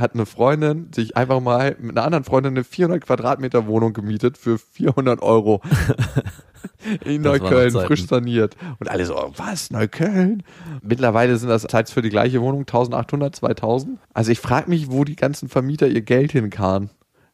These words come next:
Speaker 1: Irgendwo muss ein Riesenhaufen sein. Ein
Speaker 2: <laughs> Irgendwo muss
Speaker 1: Riesenhaufen
Speaker 2: ein
Speaker 1: mit Geld.
Speaker 2: Ich glaub, der liegt irgendwo im Schwabenland, dieser dicke, fette Haufen.
Speaker 1: Hey, keine Vorurteile gegen Schwabenland, obwohl ich da auch nicht herkomme. Und werden Männer emotional weicher,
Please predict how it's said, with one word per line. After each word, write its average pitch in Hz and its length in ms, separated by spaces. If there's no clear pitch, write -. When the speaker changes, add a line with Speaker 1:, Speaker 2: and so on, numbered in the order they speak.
Speaker 1:
Irgendwo 143 300
muss 139 220
ein 120 80
Riesenhaufen 110 880
sein. 92 260
Ein 120 140
Speaker 2:
<laughs> - 0
Irgendwo 113 140
muss - 20
Speaker 1:
Riesenhaufen 95 640
Speaker 2:
ein - 40
Speaker 1:
mit 101 140
Geld. 104 300
Speaker 2:
Ich 120 100
glaub, 120 200
der 117 120
liegt 107 180
irgendwo 101 420
im 95 260
Schwabenland, 95 720
dieser 87 180
dicke, 90 220
fette - 300
Haufen. 82 340
Speaker 1:
Hey, 95 480
keine 113 260
Vorurteile 90 400
gegen 87 180
Schwabenland, 85 520
obwohl 107 300
ich 127 60
da 117 100
auch 98 100
nicht 98 120
herkomme. 80 420
Und 143 320
werden 120 320
Männer 156 400
emotional 120 520
weicher, 113 460